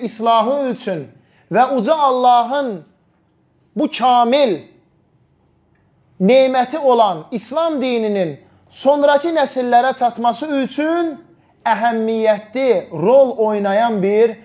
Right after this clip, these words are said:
mövzudur. Qiymətli qardaşlarım, mövzumuz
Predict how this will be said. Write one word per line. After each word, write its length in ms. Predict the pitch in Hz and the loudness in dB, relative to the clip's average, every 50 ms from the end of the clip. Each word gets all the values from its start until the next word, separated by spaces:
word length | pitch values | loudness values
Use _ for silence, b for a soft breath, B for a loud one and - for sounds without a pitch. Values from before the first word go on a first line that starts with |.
| b b b - | b b b -4
mövzudur. 680 | 165 190 196 180 165 196 202 160 156 131 - - _ _ _ _ _ _ _ _ _ _ _ - | 0 0 0 0 0 -2 -2 -4 -4 -6 -8 -12 _ _ _ _ _ _ _ _ _ _ _ -4
Qiymətli 420 | 214 233 240 247 226 240 262 254 | -2 0 0 0 -2 -2 -2 0
qardaşlarım, 680 | 240 233 214 190 190 175 - - 165 156 151 139 131 117 _ _ _ _ | 2 2 2 2 0 -4 -4 -6 -6 -6 -6 -8 -12 -16 _ _ _ _
mövzumuz 920 | 170 180 247 269 247 233 202 226 262 254 269 294 311 320 311 247 - - - | 0 2 2 2 2 0 -4 -4 -2 0 0 0 0 0 -2 -4 -10 -16 -20